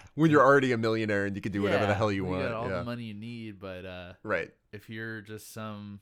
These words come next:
Speaker 2: you know, some guy trying to make his way in the world. <laughs>
Speaker 1: Yeah, some rando dude just
Speaker 2: Yeah.
Speaker 1: getting tatted up.
Speaker 2: Pretty brave, pretty brave mood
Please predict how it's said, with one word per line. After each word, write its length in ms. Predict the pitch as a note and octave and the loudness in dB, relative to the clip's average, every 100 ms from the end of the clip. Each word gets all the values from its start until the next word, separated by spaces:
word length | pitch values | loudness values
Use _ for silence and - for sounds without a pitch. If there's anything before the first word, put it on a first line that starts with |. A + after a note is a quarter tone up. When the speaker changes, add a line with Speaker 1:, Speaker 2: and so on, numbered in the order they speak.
| _ _ _ _ _ _ _ G2+ | _ _ _ _ _ _ _ -16
Speaker 2:
you 100 | F#2+ | -14
know, 260 | F#2+ G2+ A2+ | -12 -14 -14
some 280 | G#2+ G#2+ | -14 -12
guy 300 | G#2+ A2 A#2 A#2 | -10 -8 -6 -8
trying 240 | - A2 | -10 -12
to 60 | A2 | -12
make 220 | A2+ A2+ | -12 -12
his 160 | A2+ | -12
way 200 | A2 A#2+ | -8 -6
in 100 | C3 | -6
the 80 | B2+ | -8
world. 340 | G#2 G2 A2 C3+ | -10 -8 -8 -10
<laughs> 40 | - | -12
Speaker 1:
Yeah, 200 | G#2 F#2+ | -10 -10
some 200 | - G#2 | -8 -10
rando 360 | F#2+ G2 G2+ G#2 | -8 -6 -6 -6
dude 300 | G#2+ G#2+ F#2+ | -6 -6 -8
just 160 | G2 | -4
Speaker 2:
Yeah. 80 | D#3+ | -4
Speaker 1:
getting 160 | B2+ G2+ | -4 -6
tatted 320 | A2+ A2 A2+ | -4 -2 0
up. 260 | A#2+ A#2 B2+ - - _ _ - | 2 0 -2 -14 -18 _ _ -8
Speaker 2:
Pretty 200 | D#3 C3 | -6 -6
brave, 500 | B2+ B2+ A2 G2 - - | -6 -6 -6 -8 -12 -14
pretty 160 | B2+ | -12
brave 280 | A2+ A2+ G#2+ | -8 -8 -8
mood 360 | A#2 G#2 F#2 | -10 -12 -12